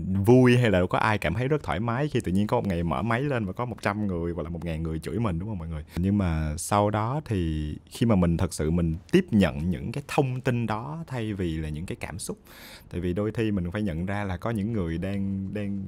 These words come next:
comment những cái câu đó trong một ngày mà họ cũng có một ngày tồi tệ. Họ vừa trải qua những thứ gì đó không hay. Cho nên tự nhiên mình là một cái bia rất hoàn hảo <laughs> cho chuyện đó, cho những cảm xúc đó nó văng ra.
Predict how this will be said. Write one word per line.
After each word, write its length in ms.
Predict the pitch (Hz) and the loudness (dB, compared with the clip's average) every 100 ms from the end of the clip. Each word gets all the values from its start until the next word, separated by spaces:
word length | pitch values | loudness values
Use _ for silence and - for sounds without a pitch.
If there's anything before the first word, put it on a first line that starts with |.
| - - - - | -12 -16 -20 -8
comment 540 | - 107 107 101 101 - | -4 -2 0 -2 -4 -6
những 120 | 82 | -6
cái 100 | 107 | -6
câu 260 | - 104 101 | -4 -4 -4
đó 220 | 104 120 | -6 -10
trong 160 | - 107 | -6 -6
một 140 | 85 | -4
ngày 260 | 90 85 85 | -2 -2 -2
mà 140 | 85 | -2
họ 200 | 80 73 | -4 -6
cũng 200 | - 95 | -8 -8
có 100 | 139 | -6
một 120 | 131 | -4
ngày 140 | 95 82 | -2 -2
tồi 180 | 80 80 | -2 -2
tệ. 500 | 73 71 82 82 92 - - - - | -2 0 0 -2 -4 -8 -16 -18 -8
Họ 320 | 85 80 85 | -6 -4 -2
vừa 180 | 90 85 | -2 -2
trải 140 | 85 | -2
qua 160 | 110 104 | 0 0
những 160 | 95 | -2
thứ 120 | 104 | -2
gì 100 | 123 | -2
đó 100 | 98 | -4
không 200 | 107 110 | -4 -4
hay. 480 | 101 117 117 120 120 117 - - | -2 0 0 -2 -6 -10 -18 -8
Cho 100 | 110 | -2
nên 180 | 107 107 | 0 0
tự 80 | 87 | 0
nhiên 260 | 95 104 | 0 0
mình 120 | 95 | 0
là 40 | 85 | 0
một 100 | 87 | -2
cái 120 | - | 0
bia 200 | 117 113 | 2 2
rất 140 | 135 | 2
hoàn 140 | 127 92 | 0 0
hảo 180 | 85 - | 2 4
<laughs> 80 | 170 | 4
cho 100 | - - | 4 2
chuyện 240 | 117 90 110 | 0 2 4
đó, 240 | 135 170 - - 208 214 | 4 4 2 -6 -4 0
cho 80 | 127 | 2
những 180 | 113 98 | 2 2
cảm 160 | 98 | 0
xúc 140 | 117 147 | 0 -2
đó 80 | 143 | 0
nó 100 | 143 | 0
văng 200 | 123 117 | 0 0
ra. 300 | 113 117 | 0 -2